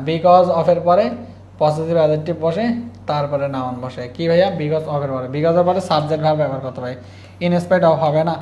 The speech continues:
কেন ভাইয়া? অর্থের সাথে। দেখো, she was absent, সে অ্যাবসেন্ট ছিল। কারণ, কারণ বলতে ভাইয়া because অথবা because of বসে, because বসবে, because of বসবে তাহলে। তারপর আমরা দেখতেছি একশো ঊনষাট নাম্বার ভাইয়া, you do better work than this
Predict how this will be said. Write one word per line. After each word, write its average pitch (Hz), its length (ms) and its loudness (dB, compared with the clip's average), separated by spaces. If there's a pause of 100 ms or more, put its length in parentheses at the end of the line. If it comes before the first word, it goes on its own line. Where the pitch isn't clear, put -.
(280)
কেন 196 200 4
ভাইয়া? 208 200 6
অর্থের 170 240 4
সাথে। 165 280 -6
দেখো, 160 260 -2 (100)
she 175 100 -2
was 185 220 2
absent, 160 340 -6
সে 180 140 -6
অ্যাবসেন্ট 170 340 -6
ছিল। 147 160 -6 (160)
কারণ, 185 440 4 (320)
কারণ 196 340 4
বলতে 190 240 0
ভাইয়া 220 320 6
because 175 200 0
অথবা 185 280 4
because 151 360 2
of - 20 0
বসে, 131 260 -6
because 143 320 -4
বসবে, 131 460 -8
because 175 180 2
of 156 80 4
বসবে 135 280 -6
তাহলে। 123 280 -10 (580)
তারপর 196 180 6
আমরা 196 200 6
দেখতেছি 196 280 0
একশো 214 440 2
ঊনষাট 202 340 0
নাম্বার 160 320 -4
ভাইয়া, 127 280 -10 (1700)
you 247 180 4
do 247 100 4
better 196 540 6 (360)
work 165 640 2
than 180 240 4
this 170 200 0